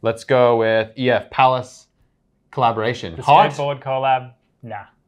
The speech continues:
Speaker 1: Nah?
Speaker 2: Too much stuff going on, too many
Speaker 1: Oh.
Speaker 2: colors. It's not very clean. It's just, it's a bit of a shambles. I mean, it may be fine for a single day, but not for the whole tour. It just doesn't look
Speaker 1: All
Speaker 2: nice.
Speaker 1: right,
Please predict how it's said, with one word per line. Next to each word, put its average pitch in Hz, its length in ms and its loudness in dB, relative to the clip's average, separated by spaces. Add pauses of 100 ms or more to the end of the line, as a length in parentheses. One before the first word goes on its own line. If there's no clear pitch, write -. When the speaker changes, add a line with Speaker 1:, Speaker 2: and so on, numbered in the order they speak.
(180)
Speaker 1:
Nah? 131 340 -2
Speaker 2:
Too 180 140 0
much 170 220 -2
stuff 131 340 -2
going 127 240 -6
on, 131 240 -4
too 175 180 -12
many 147 180 -10
Speaker 1:
Oh. - 80 -16
Speaker 2:
colors. 139 720 4
It's 135 180 -16
not 151 240 -2
very 117 220 -6
clean. 127 500 -10
It's 110 180 -16
just, - 400 -16 (560)
it's - 100 -20
a 131 40 -20
bit 135 120 -8
of 120 100 -8
a 113 40 -12
shambles. 107 640 -12 (220)
I 139 40 -6
mean, 165 160 -2
it 165 200 -8
may 185 160 0
be 190 120 -4
fine 156 320 -2
for 156 140 -8
a 139 60 -6
single 156 420 -8
day, 143 480 0 (560)
but 131 120 -2
not 156 340 -4
for 135 80 -4
the 117 100 -4
whole 113 180 -8
tour. 113 320 -16 (320)
It 139 100 -10
just 160 180 -6
doesn't 165 200 2
look 131 120 -6
Speaker 1:
All 101 80 -6
Speaker 2:
nice. 98 320 2
Speaker 1:
right, - 60 -20